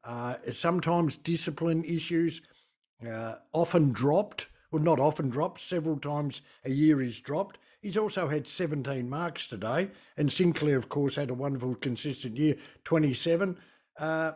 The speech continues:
they had a full forward that kicked five. They won the centre clearances sixteen to six, and the inside fifties were about the same. So why shouldn't this be a close game? So I think the Saints, yep, uh,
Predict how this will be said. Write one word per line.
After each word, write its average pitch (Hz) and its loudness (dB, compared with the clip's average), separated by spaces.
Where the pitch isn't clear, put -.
they 170 -2
had 151 0
a 143 -2
full 226 0
forward 185 2
that 151 -4
kicked 160 -6
five. 202 -2
They 147 -2
won 156 0
the 147 -2
centre 214 -2
clearances 165 -4
sixteen 156 2
to 143 4
six, - -2
and 170 0
the 175 0
inside 175 0
fifties 190 -4
were 185 0
about 185 0
the 170 -8
same. 190 -2
So 160 2
why 180 2
shouldn't 185 0
this 151 0
be 143 -2
a 147 -4
close 151 0
game? 131 -2
So 135 -2
I 185 2
think 175 -4
the 151 -2
Saints, 180 -2
yep, 165 4
uh, 170 -6